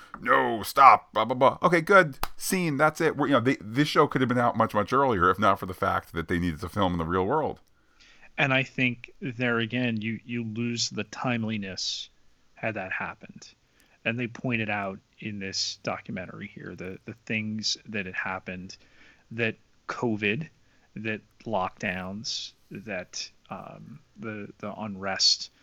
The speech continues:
Speaker 2: uh, socially had highlighted. That,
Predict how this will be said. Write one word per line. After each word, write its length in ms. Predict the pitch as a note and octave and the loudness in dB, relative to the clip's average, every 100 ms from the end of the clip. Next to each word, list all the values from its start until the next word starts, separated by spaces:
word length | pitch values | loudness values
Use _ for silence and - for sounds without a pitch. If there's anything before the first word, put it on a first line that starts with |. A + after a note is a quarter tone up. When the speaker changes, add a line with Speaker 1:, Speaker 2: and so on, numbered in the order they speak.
| _ _ _ - | _ _ _ -6
Speaker 2:
uh, 460 | G2+ F2 - - | -6 -6 -12 -10
socially 720 | - - A#2 - G2 F#2+ F#2 _ _ _ _ | -4 -2 0 -2 -4 -6 -10 _ _ _ _
had 340 | - A#2+ G#2 G2+ | -2 0 2 0
highlighted. 640 | - G2 - - - - - - - _ | -4 -6 -6 -10 -14 -16 -18 -20 -20 _
That, 560 | A2 G#2+ F#2+ F#2 - | -12 -8 -8 -10 -16